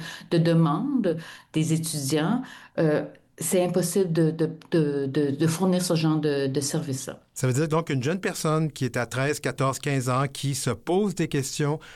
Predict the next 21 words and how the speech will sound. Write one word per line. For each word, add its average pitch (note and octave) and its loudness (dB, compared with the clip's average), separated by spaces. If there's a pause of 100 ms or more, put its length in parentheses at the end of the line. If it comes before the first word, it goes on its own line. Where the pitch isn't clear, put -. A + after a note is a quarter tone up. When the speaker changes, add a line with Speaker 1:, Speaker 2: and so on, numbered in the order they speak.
Speaker 2:
sur - -2
son D#3+ -2
identité C3 -2
sexuelle, C3 -2 (320)
ne D3 2
peut C#3 -2
pas E3+ 0
avoir C#3+ 0
d'aide C#3+ -4
psychologique C3+ -2 (140)
ou, C3+ -2
euh, A#2+ -2 (680)
c'est - -4
grave, B2+ -2
ça. - -12 (1040)
Speaker 1:
Oui, A#3+ 2 (220)
et F3+ 2
si F3+ 0
les A3 4
gens A3 2
décident F3+ 0